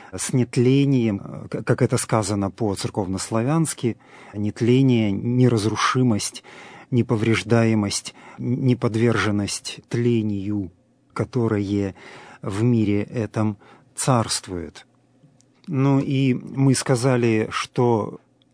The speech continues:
возможная расшифровка вот этого мифологического понятия амброзия, нектар — это одна из предполагаемых возможных расшифровок.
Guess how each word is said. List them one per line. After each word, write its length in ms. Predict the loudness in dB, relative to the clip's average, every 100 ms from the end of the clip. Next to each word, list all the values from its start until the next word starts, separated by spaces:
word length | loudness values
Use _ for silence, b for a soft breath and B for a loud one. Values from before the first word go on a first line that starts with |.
| _ _ -8
возможная 720 | 0 2 4 2 2 0 0
расшифровка 840 | -2 -4 -6 -2 0 0 0 0 0 B B B B
вот 160 | -8 -6
этого 480 | -6 -4 -4 -4 -6
мифологического 880 | -8 -4 -2 -2 -4 -6 -6 -8 -4
понятия 600 | -2 0 -2 -2 -4 -4
амброзия, 960 | -4 -4 0 0 0 0 0 0 -2 B B B B
нектар — 840 | -14 -10 -10 -8 -2 0 0 -2 -8
это 220 | -8 -6
одна 340 | -4 0 0 -2
из 220 | -6 -6
предполагаемых 960 | -6 -4 -2 -2 0 -2 -2 -4 -4 -4
возможных 680 | -4 -2 -2 -2 -6 -8 B B B -10
расшифровок. 960 | -6 -4 -4 -2 2 4 4 2